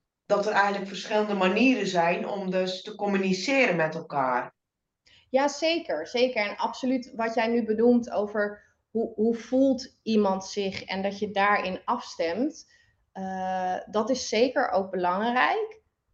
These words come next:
Speaker 2: Ik wil het even een stap verder nemen. Wat ik ook ervaar, is dat je, kijk, emoties, dat is er gewoon, ze-, eh, gewoon. Dat hebben wij als mensen.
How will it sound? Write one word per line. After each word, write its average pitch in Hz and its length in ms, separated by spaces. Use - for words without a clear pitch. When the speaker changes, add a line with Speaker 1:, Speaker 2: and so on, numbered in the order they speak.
Speaker 2:
Ik 208 140
wil 220 140
het 233 100
even 220 240
een - 80
stap - 340
verder 277 640
nemen. 311 600
Wat 220 300
ik - 460
ook 247 260
ervaar, 233 1120
is 247 380
dat 233 280
je, 214 360
kijk, 202 240
emoties, 285 720
dat 240 380
is 196 180
er 202 80
gewoon, 165 380
ze-, - 100
eh, - 240
gewoon. 151 380
Dat 185 120
hebben 202 280
wij 151 220
als 156 160
mensen. - 540